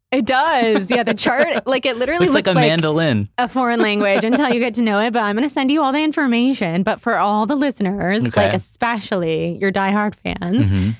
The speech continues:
Speaker 1: to know that you're a manifesting generator, a five two is so cool. So you're here to chart a previously unseen life path.
Speaker 2: Okay.
Speaker 1: So there's there's basically nobody who's paved the path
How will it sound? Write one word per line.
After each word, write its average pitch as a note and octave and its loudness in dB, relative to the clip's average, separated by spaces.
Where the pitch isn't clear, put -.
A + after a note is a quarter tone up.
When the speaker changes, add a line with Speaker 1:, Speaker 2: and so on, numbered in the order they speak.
Speaker 1:
to B3 0
know A3+ 2
that B3 0
you're F3+ 0
a F#3 0
manifesting F#3+ 0
generator, C#4+ 2
a F3 0
five E3 -4
two F#3+ 0
is F#3+ -4
so A3 0
cool. F3+ -4
So B3+ -2
you're C4 2
here G3+ 0
to C4+ 0
chart G3 0
a F#3+ -2
previously A3+ 0
unseen A3 0
life G#3 -2
path. G3 -4
Speaker 2:
Okay. G#2+ -2
Speaker 1:
So B3+ -2
there's B3 -2
there's A3 -2
basically B3+ -2
nobody G3 0
who's F#3+ -2
paved F#3 -2
the G#3 0
path E3+ -4